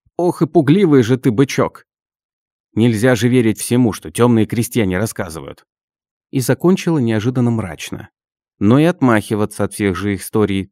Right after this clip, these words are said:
тоже нельзя. И вот поди знай, в какой части своего рассказа матушка И говорила правду, а какой шутила.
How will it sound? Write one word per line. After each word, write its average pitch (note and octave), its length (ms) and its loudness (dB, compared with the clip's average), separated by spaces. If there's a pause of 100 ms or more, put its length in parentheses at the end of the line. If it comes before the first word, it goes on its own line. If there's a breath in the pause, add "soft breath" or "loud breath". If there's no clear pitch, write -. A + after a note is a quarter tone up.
тоже F#2+ 280 0
нельзя. G#2+ 440 0 (320)
И G#2 120 0
вот C#3+ 300 -2
поди A#2+ 320 0
знай, A2 460 -2
в - 80 -20
какой C#3+ 260 -6
части A#2 320 -4
своего G2 280 -4
рассказа B2+ 440 -4
матушка B2 420 -6
И E3 220 -6
говорила A#2 440 0
правду, C3 480 -2 (360)
а G#2 120 -2
какой A#2+ 280 -4
шутила. D#2 560 -8